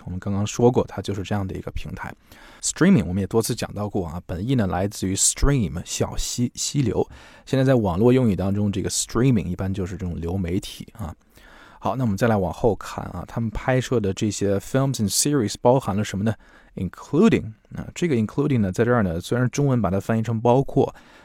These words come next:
但其实它的作用相当于是for example，就是在举例啊。那你比如说scripted series，有脚本，docuseries，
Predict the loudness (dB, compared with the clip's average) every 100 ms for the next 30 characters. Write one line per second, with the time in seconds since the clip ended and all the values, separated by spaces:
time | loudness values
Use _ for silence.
0 | _ _ 2 2 0 0 2 2 2 2
1 | 2 2 0 2 2 0 -2 -2 -4 -4
2 | -6 -6 -10 -6 -4 -2 -4 -6 -8 -2
3 | -2 0 -4 -6 -10 -20 -10 -4 -2 -2
4 | -4 -4 -4 -2 0 0 0 -2 0 -2
5 | -2 0 2 2 0 -6 -12 -8 -8 -2
6 | 0 2 0 _ _ -6 4 4 6 0
7 | 0 -4 -4 -6 -6 -10